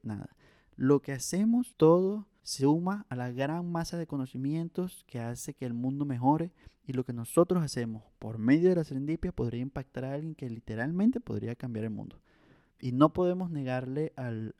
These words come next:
no podemos negarle a la humanidad ni a nosotros mismos ese beneficio. Eso es demasiado egoísta. Y por último, pues hablamos sobre la valentía que es necesaria de, para ser creativo, para publicar. Es necesa-, a veces vamos a hacer cosas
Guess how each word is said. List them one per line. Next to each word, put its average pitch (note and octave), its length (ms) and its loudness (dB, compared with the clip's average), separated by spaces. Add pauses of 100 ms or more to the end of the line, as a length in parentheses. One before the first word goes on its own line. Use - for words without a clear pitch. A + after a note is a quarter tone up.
no B2 100 -8
podemos D#3 280 0
negarle C3 420 0
a D3+ 60 -4
la C#3+ 100 -2
humanidad A#2+ 540 -4
ni D#3 100 -4
a C#3+ 40 -4
nosotros C#3 460 -2
mismos D#3 380 -4
ese B2+ 160 -6
beneficio. A#2 500 -6
Eso G#2 240 -4
es C#3+ 100 -2
demasiado C3+ 640 -2
egoísta. G#2 360 -8 (380)
Y F3+ 180 0
por E3+ 160 6
último, C4+ 380 6
pues A#2 160 -4
hablamos A#2+ 320 -4
sobre C3+ 220 -2
la A#2 80 -4
valentía A2+ 560 -2
que C#3 80 -10
es C3 80 -10
necesaria C3 320 -6
de, B2 180 -4 (140)
para G#2+ 160 -8
ser - 180 -8
creativo, C#3 340 -2
para - 160 -6
publicar. C3+ 600 0 (400)
Es G#2+ 100 -10
necesa-, B2 400 -8
a A2 40 -4
veces A2 240 -6
vamos C3+ 300 -6
a B2+ 40 -6
hacer A#2 280 -8
cosas C3+ 480 -4